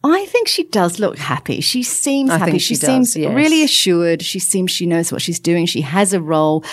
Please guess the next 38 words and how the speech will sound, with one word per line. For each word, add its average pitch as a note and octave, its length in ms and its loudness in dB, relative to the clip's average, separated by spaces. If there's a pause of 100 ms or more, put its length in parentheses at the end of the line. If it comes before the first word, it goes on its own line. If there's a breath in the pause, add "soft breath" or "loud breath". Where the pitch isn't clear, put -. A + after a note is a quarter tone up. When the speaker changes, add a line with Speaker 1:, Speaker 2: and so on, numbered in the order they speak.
(100 loud breath)
Speaker 1:
She - 160 -4
clearly A3 380 2
has E3 260 2
interests. D3+ 500 0
Health D#3 220 0
and C#3+ 100 -4
fitness - 380 -2
is A3 140 -4
clearly G3+ 340 0
of F#3 100 0
interest F#3+ 420 0
to F#3 100 0
her. D#3+ 240 0
Education F3+ 680 0
is F#3 160 0
in, F3+ 120 2 (100)
of F3+ 100 0
interest F3 380 0
to D#3+ 100 4
her. D#3 140 2 (260 loud breath)
She's, - 340 -6 (120)
as F3 180 0
we F3 80 -4
saw F#3 320 2
at - 140 0
that, G#2+ 280 -2
the D#3+ 300 -2
images D#3+ 320 0
from D3 160 2
those D3+ 180 2
funeral, D#3+ 560 2
the, D3+ 180 2
the - 200 -6
funeral E3 380 0
that C#3 160 -2
I D3+ 100 0
just D3+ 240 -6
mentioned, C#3+ 460 2